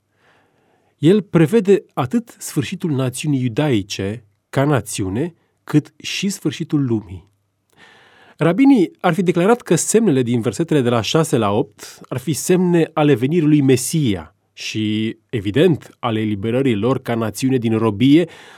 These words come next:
dar Iisus a atras atenția la aceste semne, pentru că sunt niște semne ale distrugerii lor ca națiune. Și așa cum războaiele și veștile de războaie ale vremurilor apostolice preziceau sfârșitul națiunii iudaice,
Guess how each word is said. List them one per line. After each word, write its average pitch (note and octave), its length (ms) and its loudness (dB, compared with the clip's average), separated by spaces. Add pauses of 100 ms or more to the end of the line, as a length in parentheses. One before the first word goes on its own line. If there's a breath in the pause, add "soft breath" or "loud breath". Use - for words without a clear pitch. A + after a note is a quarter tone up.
(120)
dar D3+ 140 2
Iisus A3+ 460 0 (120)
a D#3+ 80 0
atras A3+ 260 -2
atenția D3+ 720 -2
la A#2 180 -2
aceste C#3+ 500 -4
semne, G#2+ 880 -6 (380)
pentru C#3 220 -4
că D3 80 -4
sunt D3 160 -4
niște C3+ 200 -2
semne D#3+ 380 -2
ale D3+ 160 -2
distrugerii C#3 640 -4
lor C#3+ 160 -2
ca C#3 160 -4
națiune. C3 760 -6 (920 soft breath)
Și - 120 -2
așa D3+ 180 0
cum D#3 220 2
războaiele C3 560 2
și A2 120 -10
veștile B2+ 280 0
de A2+ 80 0
războaie A#2 600 0
ale A#2 200 -4
vremurilor A2 560 -4
apostolice C#3 640 -4
preziceau B2+ 540 0
sfârșitul C3 640 -8
națiunii A#2 400 -8
iudaice, C#3+ 500 -2